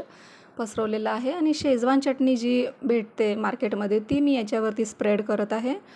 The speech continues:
खूप छान लागते या शेजवान चटणी जी आपण वापरतो ना, त्याच्याने पण डोसा अगदी मस्त लागतो. माझ्या मुलीचा तर फेवरेट आहे हाच डोसा. आणि याच्यामध्ये, अ, हे आलूची स्टफिंग आपण अशी ठेवणार आहोत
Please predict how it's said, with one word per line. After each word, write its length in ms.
खूप 300
छान 180
लागते 380
या 100
शेजवान 680
चटणी 380
जी 160
आपण 240
वापरतो 400
ना, 100
त्याच्याने 340
पण 180
डोसा 300
अगदी 180
मस्त 340
लागतो. 200
माझ्या 220
मुलीचा 380
तर 80
फेवरेट 480
आहे 160
हाच 300
डोसा. 280
आणि 140
याच्यामध्ये, 580
अ, 100
हे 240
आलूची 400
स्टफिंग 420
आपण 320
अशी 340
ठेवणार 440
आहोत 200